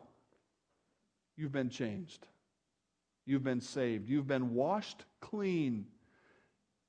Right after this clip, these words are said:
Here's what this tells me, folks. There is nothing, there is nothing that God can't change in your life. Look at that list.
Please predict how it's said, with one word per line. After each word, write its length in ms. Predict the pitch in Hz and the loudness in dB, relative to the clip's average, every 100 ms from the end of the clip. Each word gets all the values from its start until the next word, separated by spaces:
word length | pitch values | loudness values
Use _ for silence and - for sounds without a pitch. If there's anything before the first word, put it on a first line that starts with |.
| - | -2
Here's 240 | 285 262 | -2 2
what 160 | 190 175 | 2 2
this 160 | 165 | 0
tells 340 | - 175 170 143 | 4 6 6 4
me, 100 | 117 | -2
folks. 520 | - 110 127 - - _ _ _ _ _ _ | 0 0 0 -8 -20 _ _ _ _ _ _
There 200 | - 170 | 2 4
is 120 | 160 147 | 4 2
nothing, 520 | 147 156 - 104 107 107 - _ _ _ _ | 0 0 0 -6 -6 -14 -20 _ _ _ _
there 200 | 175 175 | 4 6
is 220 | 165 151 | 6 4
nothing 680 | 143 147 165 - - 104 117 - _ _ _ _ _ _ _ | 0 0 -2 -2 -4 -4 -6 -16 _ _ _ _ _ _ _
that 180 | 135 139 | -6 -2
God 280 | 143 139 143 | 2 2 0
can't 300 | - 131 - | -2 -4 -4
change 400 | - 127 117 104 | -6 -2 -2 -4
in 80 | 101 | -6
your 160 | 101 | -4
life. 340 | 98 - 107 - _ _ _ _ _ _ _ _ _ _ _ _ _ _ _ _ _ _ _ _ _ _ _ _ _ _ _ _ _ _ _ _ _ _ _ - | -4 -6 -8 -18 _ _ _ _ _ _ _ _ _ _ _ _ _ _ _ _ _ _ _ _ _ _ _ _ _ _ _ _ _ _ _ _ _ _ _ -2
Look 140 | 220 | 2
at 80 | 220 | 6
that 220 | 190 - | 4 4
list. 440 | 156 127 110 - | 2 0 -2 -12